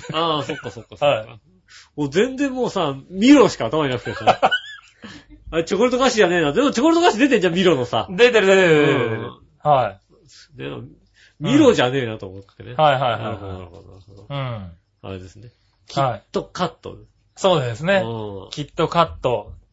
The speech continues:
Speaker 1: になるでしょう。
Speaker 2: うん。
Speaker 1: はい、正解ですね。
Speaker 2: ねえ。
Speaker 1: ねえ。最後、
Speaker 2: うん。
Speaker 1: もう一個言っちゃっていいかな？
Speaker 2: いいよ。
Speaker 1: 時間大丈夫かい？
Speaker 2: 大丈夫、僕は大丈夫だよ。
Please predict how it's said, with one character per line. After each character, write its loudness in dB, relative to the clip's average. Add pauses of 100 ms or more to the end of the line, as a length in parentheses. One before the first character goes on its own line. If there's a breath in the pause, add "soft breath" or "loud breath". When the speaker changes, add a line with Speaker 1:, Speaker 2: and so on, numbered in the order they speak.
Speaker 1:
に -10
な 0
る -4
で -10
し -10
ょ -12
う。 -20
Speaker 2:
う -20
ん。 -20 (400)
Speaker 1:
は -4
い、 -16
正 -4
解 -2
で -8
す -20
ね。 -20 (540)
Speaker 2:
ね -16
え。 -
Speaker 1:
ね -10
え。 -20 (560)
最 2
後、 0
Speaker 2:
う -14
ん。 -10
Speaker 1:
も 0
う 2
一 -8
個 0
言 -4
っ -18
ち 0
ゃ 0
っ -10
て -6
い -2
い -2
か -2
な？ -4
Speaker 2:
い -8
い -2
よ。 -4
Speaker 1:
時 -12
間 -4
大 0
丈 -4
夫 -10
か 4
い？ 0
Speaker 2:
大 -4
丈 -8
夫、 -10
僕 -12
は -8
大 -6
丈 -8
夫 -14
だ -14
よ。 -20